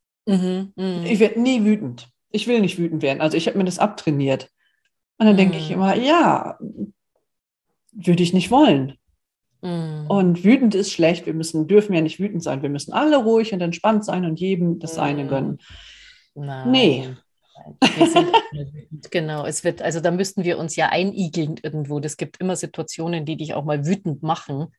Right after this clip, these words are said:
Speaker 2: Ja.
Speaker 1: Irgendwas triggert, äh, un-, unterschiedlich natürlich die Leute und da das dann auch mal, man muss es jetzt nicht unkontrolliert ausleben,
Speaker 2: Nee,
Speaker 1: aber wie
Speaker 2: eben.
Speaker 1: du sagst, indem man's positiv nützt, diese Energie und diese Wut
Speaker 2: Genau.
Speaker 1: auch erstmal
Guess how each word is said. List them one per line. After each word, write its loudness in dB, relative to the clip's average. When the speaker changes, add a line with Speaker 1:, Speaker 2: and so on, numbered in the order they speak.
Speaker 2:
Ja. 4
Speaker 1:
Irgendwas -2
triggert, 0
äh, -6
un-, -2
unterschiedlich -4
natürlich -6
die -6
Leute -4
und -8
da -2
das -12
dann -6
auch -6
mal, -4
man 2
muss 6
es 2
jetzt 0
nicht -6
unkontrolliert 4
ausleben, 2
Speaker 2:
Nee, 4
Speaker 1:
aber 8
wie 6
Speaker 2:
eben. 4
Speaker 1:
du 2
sagst, -4
indem 2
man's -2
positiv -4
nützt, 2
diese -6
Energie -4
und -10
diese -6
Wut 2
Speaker 2:
Genau. 0
Speaker 1:
auch -8
erstmal -8